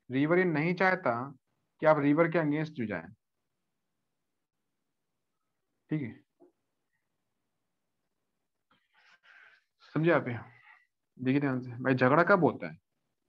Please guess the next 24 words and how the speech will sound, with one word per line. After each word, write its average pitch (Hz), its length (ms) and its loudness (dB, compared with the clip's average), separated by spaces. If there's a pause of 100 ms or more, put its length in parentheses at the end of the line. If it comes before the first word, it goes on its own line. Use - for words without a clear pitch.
(1080)
झगड़ा 135 280 2
तब 175 180 2
होता 160 260 0
है 123 140 -8 (1600)
जब 160 220 2
हम 165 120 4
लोग 175 100 8
एक 165 60 8
दूसरे 165 220 4
की 160 40 2
बात 135 260 4
नहीं 123 100 -2
मानते 95 380 -8
हैं। - 60 -14 (400)
जाहिर 147 220 4
सी 147 60 -2
बात 139 240 2
है, 123 60 -8 (240)
अब 123 200 -12 (520)
जो 127 520 0 (580)
आप 143 180 4
बोल 147 380 6
रहे 139 160 2
हैं 127 420 -4